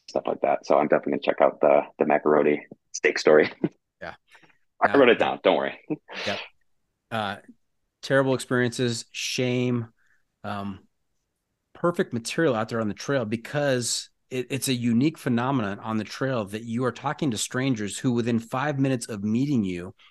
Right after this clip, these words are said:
Speaker 2: are telling you some of the deepest, darkest stories from their lives. I mean, it's, it's, it's unbelievable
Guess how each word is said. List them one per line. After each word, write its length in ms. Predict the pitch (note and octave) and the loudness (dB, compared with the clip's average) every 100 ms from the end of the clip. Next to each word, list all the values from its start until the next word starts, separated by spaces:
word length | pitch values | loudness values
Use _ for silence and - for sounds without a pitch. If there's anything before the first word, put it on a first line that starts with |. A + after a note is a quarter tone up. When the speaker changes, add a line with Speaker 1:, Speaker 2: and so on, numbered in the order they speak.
| - | -8
Speaker 2:
are 140 | A2 | -8
telling 460 | - - D#3 E3 A#2+ | -6 -2 0 2 2
you 320 | G#2 G2+ G#2 _ _ _ | 0 -4 -8 _ _ _
some 240 | - C3 C#3+ | -6 -2 -2
of 140 | A#2 | 0
the 120 | A2+ | -2
deepest, 640 | F#2 A#2+ C3 C3+ C#3+ - | -2 -2 -2 0 -4 -4
darkest 400 | A#2+ A#2 B2+ A2+ | -2 -2 -2 -4
stories 480 | - A#2+ A#2 A2+ G#2 | -2 0 0 0 -2
from 320 | - A#2 G#2 | -4 -4 -2
their 140 | G#2+ G2+ | -2 -4
lives. 580 | G2 G#2 E2+ - - - _ _ _ | -4 -4 -6 -8 -16 -16 _ _ _
I 80 | A2+ | -2
mean, 220 | A#2 A2+ | 0 0
it's, 240 | A#2+ A2+ | -2 -6
it's, 340 | - B2 A2+ - | -4 -4 -4 -4
it's 180 | - A#2+ | -6 -8
unbelievable 960 | B2 C#3 C#3 A#2 B2+ C3+ G2+ G2 F#2+ | -4 -2 -2 0 0 0 -2 -4 -6